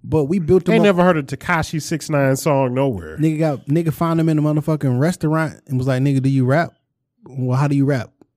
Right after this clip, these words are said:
Speaker 1: "Well," and then they, like, "Well, we gon'," he said he was doing, like, a more of a, like, a rock and roll rap or some shit. Then they introduced him to, to, to the hood, so to speak. And then all that shit started. Like, this was like a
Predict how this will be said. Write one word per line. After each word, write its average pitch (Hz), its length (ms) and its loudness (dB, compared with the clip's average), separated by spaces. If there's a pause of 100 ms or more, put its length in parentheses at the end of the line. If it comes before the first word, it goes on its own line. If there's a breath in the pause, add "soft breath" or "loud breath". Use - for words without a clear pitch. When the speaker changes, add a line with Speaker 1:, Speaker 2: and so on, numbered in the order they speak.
(180)
Speaker 1:
"Well," 117 260 -2
and 123 100 -4
then 143 120 4
they, 131 220 0 (760)
like, 123 120 0
"Well, 120 120 0
we 143 100 4
gon'," 131 300 0 (100)
he 175 240 0
said 170 200 0
he 175 40 0
was 170 80 0
doing, 151 240 2
like, 135 220 -2
a 131 40 -2
more 139 280 0
of 127 80 -8
a, 127 60 -2
like, 123 220 -2
a 113 40 -6
rock 139 260 -2
and 131 160 -2
roll 143 300 2
rap 139 280 -2
or 143 60 -6
some 143 220 -2
shit. 151 320 -2 (480 soft breath)
Then 131 100 2
they 135 80 2
introduced 147 500 0
him 143 180 2
to, 139 400 -2
to, 127 520 -4 (540)
to 156 100 -2
the 143 100 4
hood, 165 320 4 (400)
so 131 280 -2
to 117 40 -2
speak. 127 360 -2
And 120 120 -2
then 127 300 0
all 143 160 2
that 151 220 -2
shit 123 160 -4
started. 117 400 -4
Like, 120 280 -2 (240 loud breath)
this - 220 -2
was 320 160 2
like 151 180 -4
a 110 220 -4